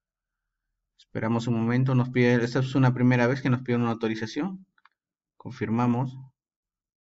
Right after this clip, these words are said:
Hay algo que me había olvidado del paso número dos. Es importante que afilen una tarjeta a su cuenta de Meta, ¿ok?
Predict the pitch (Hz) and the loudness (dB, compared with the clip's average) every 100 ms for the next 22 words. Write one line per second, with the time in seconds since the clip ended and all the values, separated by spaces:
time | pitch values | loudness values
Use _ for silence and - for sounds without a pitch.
0 | _ _ _ _ _ _ _ _ _ _ | _ _ _ _ _ _ _ _ _ _
1 | _ _ _ _ _ _ _ _ _ _ | _ _ _ _ _ _ _ _ _ _
2 | _ _ _ _ _ - 104 123 127 131 | _ _ _ _ _ -6 0 4 4 4
3 | 135 127 123 123 127 131 127 127 127 131 | 4 2 4 4 6 6 6 4 0 4
4 | 131 123 127 127 - 135 147 139 135 135 | 4 6 4 0 -2 0 0 2 0 2
5 | 135 139 135 135 135 - 110 - 131 127 | 2 2 2 0 0 -4 -8 -2 0 2
6 | 123 123 123 123 123 107 107 123 127 120 | 2 4 2 0 -2 -6 -2 -2 0 -4
7 | - 127 120 - 120 120 113 113 117 117 | -6 -8 -6 -2 0 0 0 0 -2 -4
8 | - - 110 | -10 -2 0